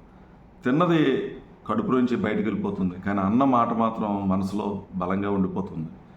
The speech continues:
ఆ ఎప్పుడైతే మనసులో ఉండిపోయిందో ఆ మాట, మరి ఆ బంధం అనేది బలహీనపడిపోద్ది. అది ఎంత గొప్ప బంధమైనా సరే విచ్ఛిన్నమైపోయేటటువంటి పరిస్థితి ఉంటుంది.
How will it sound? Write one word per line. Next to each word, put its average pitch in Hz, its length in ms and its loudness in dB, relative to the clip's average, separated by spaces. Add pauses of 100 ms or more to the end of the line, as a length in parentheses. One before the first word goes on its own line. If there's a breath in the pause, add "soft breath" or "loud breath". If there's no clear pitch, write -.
(540 loud breath)
ఆ 104 40 0
ఎప్పుడైతే 165 440 2
మనసులో 143 420 4
ఉండిపోయిందో 127 800 2 (200)
ఆ 101 60 0
మాట, 101 320 2 (680)
మరి 95 180 0
ఆ 92 100 0
బంధం 101 320 2
అనేది 104 500 2
బలహీనపడిపోద్ది. 92 880 -2
అది 87 120 -6
ఎంత 92 200 -6 (720 loud breath)
గొప్ప 101 140 -2
బంధమైనా 127 520 2
సరే 107 240 0 (220)
విచ్ఛిన్నమైపోయేటటువంటి 113 1040 0
పరిస్థితి 92 380 -8
ఉంటుంది. 80 300 -8